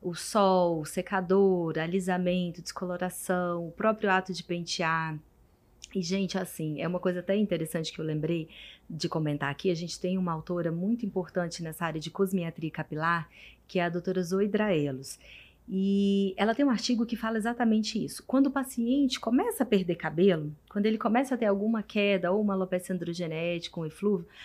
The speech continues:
a primeira coisa que, principalmente as mulheres que são mais vaidosas, elas desejam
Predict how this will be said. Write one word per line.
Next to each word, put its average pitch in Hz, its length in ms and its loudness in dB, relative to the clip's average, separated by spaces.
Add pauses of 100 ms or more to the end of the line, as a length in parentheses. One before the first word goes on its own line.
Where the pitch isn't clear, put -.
(120)
a 240 100 4
primeira 302 460 6
coisa 190 380 6
que, - 120 -10
principalmente 247 600 2
as 214 100 -2
mulheres 196 400 4
que - 80 -20
são 190 140 -6
mais 196 240 0
vaidosas, 160 560 -2 (420)
elas 220 300 4
desejam 220 720 6